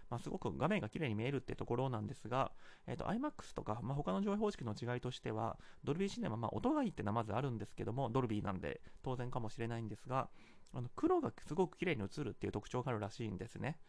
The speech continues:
で、歌丸さんの方から、その黒が綺麗に見えるといい映画としてチョイスされたっていうことで、えっと、ザ・バットマンっていう映画、二千二十一年の映画で、私もこのポッドキャストで、まあ、感想等々ちょっと喋った話なんですけども、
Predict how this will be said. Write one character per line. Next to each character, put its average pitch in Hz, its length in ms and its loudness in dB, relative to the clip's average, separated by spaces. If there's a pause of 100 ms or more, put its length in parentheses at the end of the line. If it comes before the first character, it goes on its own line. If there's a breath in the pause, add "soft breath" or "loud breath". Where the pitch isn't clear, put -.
(460 loud breath)
で、 226 140 0
歌 185 220 0
丸 180 160 2
さ 175 140 0
ん 165 40 2
の 165 80 0
方 160 180 0
か 139 120 -2
ら、 214 200 -2 (320 soft breath)
そ 135 80 -2
の 104 180 0
黒 302 220 2
が 143 120 0
綺 170 120 -2
麗 165 100 2
に 113 120 0
見 120 100 0
え 131 60 0
る 127 100 0
と 185 260 0
い 180 120 0
い 165 40 4
映 135 120 2
画 120 100 0
と 127 120 -2
し - 100 -6
て 214 160 0
チ - 100 -2
ョ 147 40 2
イ 127 40 0
ス - 60 -10
さ - 80 -2
れ 110 100 -2
た 131 140 2
っ 123 40 -6 (300)
て - 80 -4
い - 20 0
う 131 60 -2
こ 143 100 0
と 131 120 -2
で、 190 240 -2 (240 loud breath)
え 113 60 -2
っ - 20 -2
と、 107 120 -2
ザ・ 127 160 4
バ 156 120 2
ッ - 100 -6
ト - 80 2
マ 101 120 2
ン - 40 2
っ - 20 -4
て - 160 -10
い 110 60 0
う 104 80 0
映 104 60 -2
画、 90 240 0
二 127 120 0
千 220 180 2
二 220 120 4
十 202 100 2
一 147 160 -2
年 143 160 0
の 113 120 0
映 113 80 0
画 135 80 0
で、 160 100 0
私 175 260 0
も 170 100 2
こ 165 100 2
の 165 80 4
ポ 165 100 0
ッ - 40 -6
ド 170 60 -2
キ 160 80 -2
ャ 170 60 0
ス 170 60 -8
ト 117 120 0
で、 65 200 -2 (240 loud breath)
ま 147 60 -2
あ、 - 20 0
感 151 180 2
想 147 140 0
等 156 100 2
々 110 160 2
ち - 80 -6
ょ 113 40 0
っ - 20 -2
と - 120 -4
喋 120 100 2
っ - 80 -2
た 117 100 -4
話 113 440 -2
な 107 100 0
ん 104 80 -2
で 107 80 -4
す - 120 -10
け 101 140 -4
ど 107 100 -4
も、 135 260 0